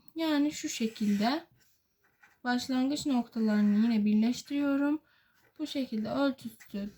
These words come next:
yüz seksen derece olan açılara ben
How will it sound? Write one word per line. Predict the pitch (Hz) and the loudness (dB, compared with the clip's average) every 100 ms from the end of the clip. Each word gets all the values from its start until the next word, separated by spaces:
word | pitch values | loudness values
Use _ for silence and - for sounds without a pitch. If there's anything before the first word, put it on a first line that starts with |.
| - - - | -20 -14 -6
yüz | 233 | -4
seksen | 226 233 226 - 320 330 | -4 -4 -4 -4 -4 -2
derece | 311 269 247 | 0 0 0
olan | 220 202 196 208 - - _ - | 0 0 -2 -6 -12 -20 _ -10
açılara | 294 - 240 208 202 | -8 -4 0 0 0
ben | 208 233 294 | 0 0 0